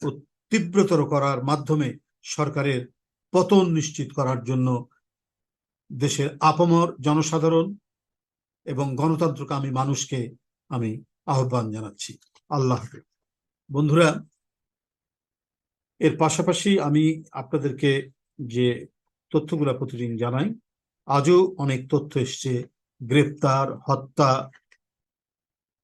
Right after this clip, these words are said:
সন্ত্রাস, হামলার বিভিন্ন চিত্র। আমরা এর একটি সংক্ষিপ্ত ইয়ে আপনাদের কাছে, উম, জানাবো, তারপরে আপনাদের কাছে এটি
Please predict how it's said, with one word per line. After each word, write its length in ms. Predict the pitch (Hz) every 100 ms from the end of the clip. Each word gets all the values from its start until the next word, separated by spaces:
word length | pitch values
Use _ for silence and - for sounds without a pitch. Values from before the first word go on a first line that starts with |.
| _ _ _
সন্ত্রাস, 760 | - - 147 139 131 143 135 131 - -
হামলার 460 | 147 143 139 135 127 - _ _ _ -
বিভিন্ন 380 | 196 196 165 120 110 _ _
চিত্র। 300 | - 135 135 180 - - _ _
আমরা 260 | 135 131 135
এর 200 | 135 139
একটি 180 | 131 127
সংক্ষিপ্ত 560 | - 156 156 202 196
ইয়ে 160 | 139 123
আপনাদের 340 | 117 127 113
কাছে, 240 | 101 110 127 127 - - _ _ -
উম, 180 | 120 113
জানাবো, 360 | 131 135 151 208 - _ _ _ _
তারপরে 280 | 117 - 123
আপনাদের 380 | 113 127 113 110
কাছে 300 | - - 123
এটি 200 | 104